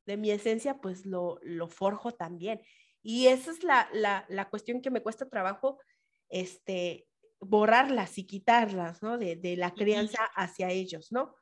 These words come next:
Speaker 2: Y fíjate,
Speaker 1: Eh,
Speaker 2: o sea, algo, algo bien importante y bien interesante. Tú lo tienes como muy, este, mm, ma-, mm,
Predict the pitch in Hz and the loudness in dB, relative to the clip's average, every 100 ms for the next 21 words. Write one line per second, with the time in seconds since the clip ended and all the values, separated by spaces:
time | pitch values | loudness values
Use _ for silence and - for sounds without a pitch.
0 | _ _ - - 269 381 381 240 220 196 | _ _ -20 -10 -2 -2 4 2 4 2
1 | 214 214 - _ _ - - 233 262 302 | 4 2 0 _ _ -12 0 4 6 6
2 | 285 262 269 294 285 285 285 233 220 240 | 6 2 2 -2 0 -2 -2 -2 -4 0
3 | 233 233 240 240 233 233 220 220 240 233 | -2 -2 -6 -4 -2 0 -2 -2 -6 -4
4 | 202 - _ _ 254 311 339 302 277 311 | -8 -10 _ _ 2 2 2 0 4 2
5 | 339 - 220 202 202 202 214 240 262 254 | 2 0 2 2 0 -2 2 4 6 4
6 | 233 - _ 180 165 170 165 156 151 - | 4 -2 _ 2 4 4 0 -8 -12 -18
7 | _ _ _ _ 202 196 _ _ _ 214 | _ _ _ _ -4 -4 _ _ _ -2
8 | 220 226 | 2 2